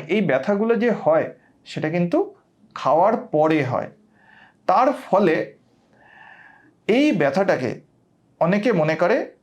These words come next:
খাওয়ার ফলে গ্যাস হওয়ার জন্য বা পেট ভর্তি থাকার জন্য ব্যথা হচ্ছে।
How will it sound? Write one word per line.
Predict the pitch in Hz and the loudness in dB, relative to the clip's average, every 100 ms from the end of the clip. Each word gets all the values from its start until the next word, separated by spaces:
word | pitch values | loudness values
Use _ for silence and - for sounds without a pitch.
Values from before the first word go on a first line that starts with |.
| _ | _
খাওয়ার | - 147 165 180 | -4 2 4 2
ফলে | 175 139 208 254 - | 0 0 0 -2 -6
গ্যাস | 131 139 170 170 | -4 0 0 -2
হওয়ার | 147 139 131 | -2 0 0
জন্য | 147 165 | -2 0
বা | 185 | -2
পেট | - 139 135 | -2 -4 -6
ভর্তি | 135 131 127 165 | -6 -6 -4 -4
থাকার | 151 139 143 | -4 -4 -4
জন্য | 151 226 | -4 -4
ব্যথা | 202 113 123 | -4 -6 -6
হচ্ছে। | 123 123 - | -8 -10 -14